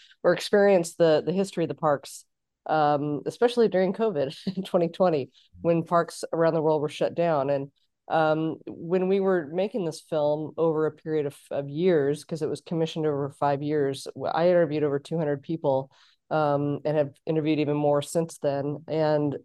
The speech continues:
we had so much material that was left on the cutting room floor. And so with that, um, all that excess, <laughs> the stories that should have been told, um, I had a conversation with Wendy Lefcon, who,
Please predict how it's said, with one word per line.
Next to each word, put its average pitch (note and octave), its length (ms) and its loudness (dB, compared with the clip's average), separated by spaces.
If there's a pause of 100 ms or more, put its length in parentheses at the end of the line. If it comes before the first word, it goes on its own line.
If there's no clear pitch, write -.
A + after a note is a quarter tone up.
(120)
we E3 160 2
had E3 160 4
so - 220 0
much - 420 -2
material D#3 460 2
that D#3+ 80 2
was - 120 -6
left D3 200 0
on C#3+ 80 -2
the C#3 80 -2
cutting D3 240 -2
room C#3 160 -2
floor. C3+ 520 0 (540)
And D#3 320 2
so D#3 560 2 (220)
with F3+ 320 0
that, E3 420 2 (260)
um, C#3 580 -2 (100)
all F3+ 180 4
that D#3+ 340 0
excess, D#3+ 680 -6 (280)
<laughs> - 280 -20
the D#3 180 -2
stories F#3 520 2
that E3 120 2
should G3+ 220 0
have G3+ 100 0
been C3+ 160 -2
told, C#3 540 -4
um, C#3+ 560 0 (840)
I D#3+ 320 0 (420)
had F3 200 -2
a D#3+ 40 -4
conversation D#3+ 600 -4
with D3 200 -6
Wendy D3+ 260 -2
Lefcon, C#3+ 520 -2
who, C3+ 260 -4